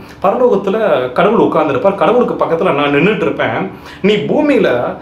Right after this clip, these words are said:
என்னை, நீ கண்டுக்கவே இல்லை அப்படின்னா, இங்க நானும் உன்னை கண்டுக்க மாட்டேன். பூமியில நீ என்னை வணங்கினா என்றால், இங்கே உன்னை நான் ரெக்கமெண்டேஷன் பண்ணுவேன் என்று மத்-, நான் சொல்லல, பத்-, மத்தேயு பத்தாவது அதிகாரத்தில் முப்பத்தி ரெண்டாவது வசனமாக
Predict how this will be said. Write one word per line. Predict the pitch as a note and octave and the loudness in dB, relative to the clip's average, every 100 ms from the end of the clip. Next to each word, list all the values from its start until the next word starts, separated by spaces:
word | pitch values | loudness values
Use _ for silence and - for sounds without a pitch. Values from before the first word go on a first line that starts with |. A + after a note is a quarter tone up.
| - D#3+ | -10 -2
என்னை, | E3+ E3+ | 0 2
நீ | E3 | 2
கண்டுக்கவே | E3 G3 A3+ C4+ B3 | 0 0 0 2 2
இல்லை | B3 E3+ F3 F#3+ | 2 2 2 2
அப்படின்னா, | E3 C#3+ C3 D#3 - - | 2 0 0 -2 -4 -2
இங்க | F3+ G#3 D#3+ C#3+ E3 | 0 2 2 2 2
நானும் | D3 F#3 A#3 A#3 | 0 0 2 2
உன்னை | D#3+ D#3 | 2 2
கண்டுக்க | D#3+ F#3+ E3 | 2 2 0
மாட்டேன். | A#2+ B2 A#2+ - - - C#3 | -2 -4 -6 -10 -18 -18 -4
பூமியில | F#3 C#4+ C4+ B3 A3 | 0 2 2 2 2
நீ | F3 D#3 | 2 2
என்னை | D#3 G3+ G#3 - - C#3 | 2 2 0 -4 -6 -2
வணங்கினா | F#3 A3+ G#3 G#3 G3 | 0 2 2 2 2
என்றால், | C3+ A#2+ B2 C#3+ - - | 2 2 2 2 -2 -2
இங்கே | F3 G3 D3+ D#3 | 0 2 2 2
உன்னை | D3 C#3 | 0 0
நான் | B2+ B2+ | 0 0
ரெக்கமெண்டேஷன் | - A3 F3+ D#3 D3 | 0 0 0 -2 -4
பண்ணுவேன் | C3+ A#2+ A2 A#2 A2+ - - - - - - - D3+ | -4 -4 -4 -6 -8 -16 -20 -20 -20 -20 -20 -10 0
என்று | D#3 C3 D#3 - - - B2+ C#3 | 0 2 2 2 -2 -12 -8 -4
மத்-, | D#3 D3+ D#3+ | -4 -4 -2
நான் | G#3+ A3+ | 0 0
சொல்லல, | G#3 E3 - - | 0 -2 -8 -2
பத்-, | C#3+ - C3+ | -2 -2 -4
மத்தேயு | D3 - A3+ A3+ G3+ A#3 - - | -4 -2 0 2 2 -2 -6 -4
பத்தாவது | C3+ - A3 G#3+ G3 D#3 | -4 0 2 4 4 4
அதிகாரத்தில் | E3+ F3 E3 E3 C#3 | 2 2 0 0 -2
முப்பத்தி | C3+ D#3 - A#3 A#3 | -2 -2 -2 -2 2
ரெண்டாவது | G#3 F#3 E3+ D#3 D3+ | 2 2 2 2 0
வசனமாக | C#3+ F#3 F3 D#3+ - | -2 0 -2 -2 -2